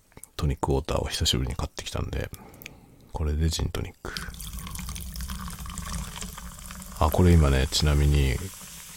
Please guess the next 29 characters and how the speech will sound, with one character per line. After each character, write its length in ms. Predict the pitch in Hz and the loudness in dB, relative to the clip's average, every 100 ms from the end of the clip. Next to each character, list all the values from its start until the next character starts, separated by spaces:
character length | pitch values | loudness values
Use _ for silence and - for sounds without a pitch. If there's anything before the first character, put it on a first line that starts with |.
| - - - - - - - - - | -16 -16 -14 -14 -14 -14 -14 -14 -8
机 340 | - - 95 90 | -6 4 8 10
に 80 | 87 | 8
置 260 | 90 87 | 8 6
い 40 | 90 | 4
て、 440 | - 95 87 69 - - - - | 4 8 8 6 -4 -14 -14 -8
そ 180 | - - | 0 6
こ 120 | 98 | 8
に 100 | 95 | 8
注 300 | - 90 90 | 8 4 6
い 40 | |
だ 120 | 87 87 | 6 6
ん 80 | 69 | 4
だ 100 | 87 | 0
け 100 | - | -2
ど、 240 | 60 57 - - - - - - - | -2 -2 -8 -20 -20 -18 -18 -20 -8
あ 120 | 73 | -4
の、 340 | 65 64 - - - - - | -2 -2 -6 -8 -14 -16 -4
ブ 80 | 98 | 2
ル 60 | |
ー 20 | 104 | 4
イ 40 | |
エ 60 | 104 | 4
テ 140 | - | 2
ィ 100 | - | -4
っ 20 | - - - | -6 -20 -8
て 120 | 113 | -4
ね、 160 | 110 80 - - - - - - - - - - | -4 -4 -8 -20 -18 -18 -18 -20 -20 -20 -20 4
あ 40 | - - - | 6 6 2
の、 180 | - | 0